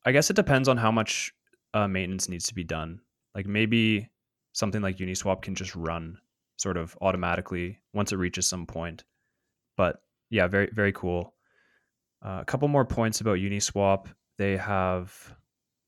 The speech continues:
so in the last week, I think you tweeted this, like, half an hour ago, but the, they've had o-, over one million in volume in the Ethereum DAI pair in the past week,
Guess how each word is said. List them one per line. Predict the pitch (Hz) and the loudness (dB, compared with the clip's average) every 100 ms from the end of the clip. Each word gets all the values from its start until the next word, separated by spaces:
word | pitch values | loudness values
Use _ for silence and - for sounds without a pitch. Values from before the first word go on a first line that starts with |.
| _ _ _ _ _ | _ _ _ _ _
so | - 104 98 | 0 2 2
in | 113 | 2
the | 110 | 6
last | 117 131 | 6 6
week, | 113 98 127 123 - - | 2 0 0 0 -12 -4
I | 110 | 0
think | 180 185 | 2 2
you | 175 | 0
tweeted | - 127 131 | 2 2 2
this, | 98 87 | 0 0
like, | 90 - - _ _ _ - | 0 -2 -8 _ _ _ 0
half | 113 - | 0 0
an | 92 | 0
hour | 101 | 0
ago, | 95 78 101 _ _ _ _ - | 0 -2 -8 _ _ _ _ 2
but | 95 - _ _ _ _ - | 2 2 _ _ _ _ -2
the, | 104 98 95 95 - _ _ _ _ _ | 0 2 0 -2 -6 _ _ _ _ _
they've | 113 110 | 0 6
had | 117 | 6
o-, | 120 | 6
over | - 123 120 | 2 2 4
one | 104 117 | 4 2
million | 123 127 135 135 | 2 2 0 -2
in | 101 107 101 95 | -4 -4 -4 -2
volume | 95 95 95 85 85 104 _ _ _ _ _ _ - | 2 2 0 -4 -10 -14 _ _ _ _ _ _ -6
in | 101 98 | -4 -2
the | 95 90 85 82 _ _ _ _ _ _ | -2 -2 -4 -8 _ _ _ _ _ _
Ethereum | 113 - 107 107 101 | -8 0 2 2 0
DAI | 87 87 90 101 123 _ _ _ | 0 2 4 2 -2 _ _ _
pair | - 120 135 147 _ _ _ _ _ | 0 2 2 -2 _ _ _ _ _
in | 110 | -4
the | 98 | 0
past | 113 101 | 2 2
week, | 92 90 - - | 0 -4 -6 -12